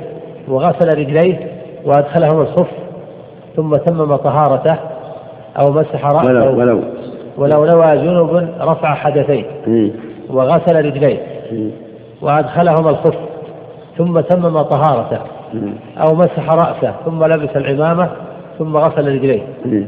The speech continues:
Speaker 1: أو تيمم ولبس الخف أو غيره لم يمسح ولو جبيرة.
Speaker 2: إيه، لأن لبسهما على غير طهارة.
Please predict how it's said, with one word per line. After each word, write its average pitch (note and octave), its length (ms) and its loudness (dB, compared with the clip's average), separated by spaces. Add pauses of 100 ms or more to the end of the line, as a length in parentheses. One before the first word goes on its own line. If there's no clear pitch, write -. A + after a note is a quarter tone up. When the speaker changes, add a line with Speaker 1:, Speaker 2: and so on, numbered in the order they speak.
(100)
Speaker 1:
أو E3+ 200 4
تيمم D3 640 2 (840)
ولبس E3 440 2
الخف D#3 420 -2
أو C#3+ 220 2
غيره E3 400 2
لم D#3 180 0
يمسح B2+ 320 -2 (160)
ولو D#3 200 2
جبيرة. A#2 360 -2 (880)
Speaker 2:
إيه، A2+ 180 2
لأن C3+ 240 2
لبسهما B2+ 540 2
على D3 160 2
غير C#3+ 140 0
طهارة. G#2+ 380 -4